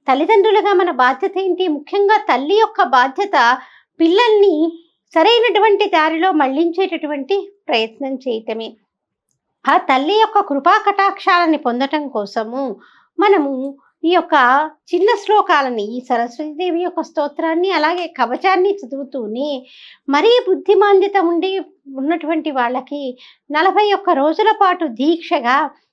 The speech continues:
అమ్మవారి యొక్క అష్టోత్తర శర-, శతనామావళి, "ఓం సరస్వత్యే నమః" అంటూ మొదలవుతుంది.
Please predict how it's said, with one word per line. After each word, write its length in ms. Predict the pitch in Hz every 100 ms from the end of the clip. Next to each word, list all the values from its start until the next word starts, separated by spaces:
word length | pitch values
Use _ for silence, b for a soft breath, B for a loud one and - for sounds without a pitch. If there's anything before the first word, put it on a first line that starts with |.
| _ 240
అమ్మవారి 680 | 247 311 427 440 427 427
యొక్క 240 | 415 403 349
అష్టోత్తర 760 | 247 247 - 381 403 415 415
శర-, 480 | 392 359 320 330 311
శతనామావళి, 680 | 339 359 349 285 269 247 240
"ఓం 220 | 294 330
సరస్వత్యే 760 | 330 285 294 294 294 294 311 285
నమః" 300 | 285 285 294
అంటూ 380 | 269 269 359
మొదలవుతుంది. 800 | 349 294 269 277 277 269 233 226